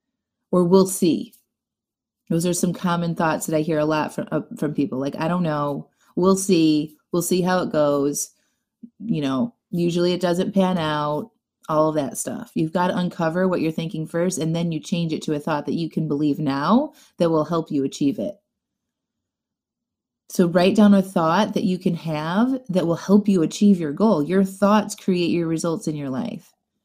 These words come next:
Okay, this is, everyone thinks it's an action plan. "Oh, if I just follow a plan,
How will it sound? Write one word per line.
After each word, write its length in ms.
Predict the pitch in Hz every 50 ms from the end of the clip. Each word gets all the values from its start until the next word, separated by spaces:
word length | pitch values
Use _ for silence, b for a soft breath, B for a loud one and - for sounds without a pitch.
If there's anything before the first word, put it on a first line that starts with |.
| _ _ _ _ _ _ _ _ _ _ _ _ _ _ _ _ _ _ _ _ _ _ _ _ _ _ _ _ 170
Okay, 280 | 160 - 180 160 156 170
this 220 | 170 185 190 190
is, 260 | 208 208 190 196 - - _ _ _ _ _ _ _ _ _ _ _ _ _ _
everyone 400 | - 196 208 240 247 240 233 214
thinks 260 | 208 226 214 214 - 202
it's 140 | 190 -
an 120 | 180 - -
action 440 | 170 175 190 196 - - 208 180 170
plan. 260 | - 160 147 143 156
"Oh, 100 | 175 185
if 80 | 180
I 100 | 196 180
just 240 | 170 185 180 - -
follow 300 | - 180 170 165 160 151
a 60 | 147
plan, 720 | 147 - - 226 240 247 214 175 160 156 151 151 156 -